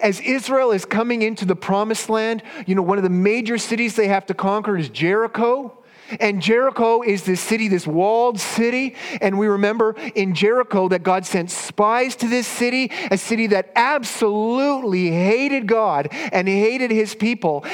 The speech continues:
And there was a lady in Jericho who, when she heard about the God of Israel,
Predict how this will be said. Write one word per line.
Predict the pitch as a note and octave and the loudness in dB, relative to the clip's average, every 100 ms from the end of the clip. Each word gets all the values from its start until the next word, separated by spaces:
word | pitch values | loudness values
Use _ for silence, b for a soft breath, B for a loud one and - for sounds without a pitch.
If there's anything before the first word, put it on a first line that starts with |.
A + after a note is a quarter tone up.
| E4 | -2
And | G3+ F#3+ | 0 2
there | A3 | 0
was | C#4 F#4+ | 0 0
a | G#4+ | 0
lady | F4+ D4+ E4 G3 A2 E3 A3 _ _ _ _ _ _ _ _ _ _ _ A#3+ | 0 0 0 -2 -4 -6 -10 _ _ _ _ _ _ _ _ _ _ _ -8
in | A#3+ | -4
Jericho | C#4+ D4 F#3 - - F#2+ C3+ G#3+ - _ _ _ _ _ _ _ _ _ _ _ _ _ _ _ _ | -2 0 0 -2 -6 -6 -6 -10 -16 _ _ _ _ _ _ _ _ _ _ _ _ _ _ _ _
who, | - | -4
when | G3+ D4 | -2 0
she | D4+ D#4+ F4 | 0 0 2
heard | A#3+ C#4 D#4+ G#3+ F#3 G3+ | 2 2 2 2 2 2
about | G3 F#3+ F#3+ | 2 0 0
the | |
God | F#3 A3 A3+ | 0 0 0
of | G3 | 0
Israel, | B3 A3 C3+ G#2 A2 D#3+ | -2 -4 -4 -4 -4 -8